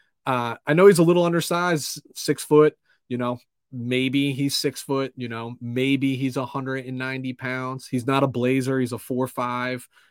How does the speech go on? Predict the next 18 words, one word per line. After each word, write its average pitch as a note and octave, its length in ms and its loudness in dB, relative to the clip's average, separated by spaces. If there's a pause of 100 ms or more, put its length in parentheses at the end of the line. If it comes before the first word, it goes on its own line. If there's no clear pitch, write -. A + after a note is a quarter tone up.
you B2 80 -10
know, A#2 160 -6
high C3 180 0
four B2+ 260 -2
five, A#2+ 360 -6
forty B2 420 -4
guy, A#2+ 540 -6 (320)
but D3 100 4
he's D3+ 120 4
just E3+ 240 0
reliable. A2 880 -4 (300)
Um, A#2+ 300 -6
and C#3 80 -2
he C#3 80 0
makes D3 300 0
a C3 60 0
lot A#2+ 600 -4
of, B2 320 -4